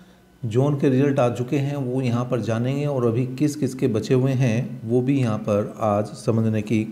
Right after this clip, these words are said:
कोशिश करेंगे। और कुछ यहाँ पर कट ऑफ भी देखेंगे कि क्या कट ऑफ जा रही है बोर्डों के हिसाब से।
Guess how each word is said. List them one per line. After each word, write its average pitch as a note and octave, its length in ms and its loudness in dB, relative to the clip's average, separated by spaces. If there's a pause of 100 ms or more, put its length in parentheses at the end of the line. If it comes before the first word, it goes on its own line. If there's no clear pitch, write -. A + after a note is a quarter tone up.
(140)
कोशिश G#2+ 400 -2
करेंगे। A2 520 0 (400)
और D3 120 0 (120)
कुछ - 260 4
यहाँ C3 640 0
पर B2+ 220 -2
कट C3+ 180 -2
ऑफ B2+ 100 2
भी A#2 140 0
देखेंगे A#2+ 480 -2
कि D#3+ 160 -6 (180)
क्या B2 160 0 (220)
कट G#2+ 120 -2
ऑफ B2 380 2 (400)
जा B2 280 4
रही C#3+ 280 0
है A2+ 480 -2
बोर्डों A2 300 2
के B2+ 180 -2
हिसाब C3 360 -4
से। - 220 -10